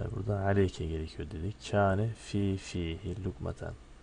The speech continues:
Orada kâne yoktu gerçi. Kâneyi biz eklemedik mi? İki. Bak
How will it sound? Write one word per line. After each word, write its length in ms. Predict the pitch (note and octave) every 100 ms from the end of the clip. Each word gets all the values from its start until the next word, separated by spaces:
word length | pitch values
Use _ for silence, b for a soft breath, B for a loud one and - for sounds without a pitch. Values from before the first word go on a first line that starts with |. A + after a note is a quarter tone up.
| B B B B
Orada 220 | G#2 G#2
kâne 400 | A2 - A2+ B2+
yoktu 300 | G#2 F2+ -
gerçi. 360 | D#2+ D#2+ - -
Kâneyi 400 | - F#2 F#2 F2+
biz 120 | F#2
eklemedik 520 | G2 - G#2 E2 D#2+
mi? 80 | F2 F2 - - - - - - - - - - - - - - - - -
İki. 260 | - - - - - - - - - - - - - - - - - - - - - - - - - - - - - - - - - - - - - - - - - - -
Bak 100 | -